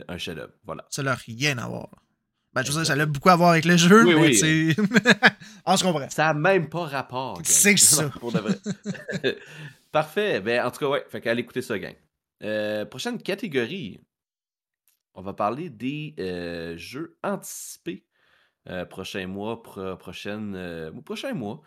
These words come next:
Speaker 1: Euh, à l'intérieur de six mois, j'ai l'impression, six, six, neuf mois. Euh, on a Final Fantasy,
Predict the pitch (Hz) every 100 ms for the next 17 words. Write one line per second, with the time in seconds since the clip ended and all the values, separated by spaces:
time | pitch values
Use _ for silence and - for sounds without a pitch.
0 | _ _ _ - 92 87 87 87 87 69
1 | 67 104 131 151 185 156 - - 120 92
2 | 101 139 147 151 151 156 165 160 - 131
3 | - 135 - 110 92 104 135 240 _ _
4 | _ _ _ - 87 90 87 85 87 85
5 | 85 82 80 - 110 156 156 165 220 208
6 | 165 151 123 107 95 117 143 151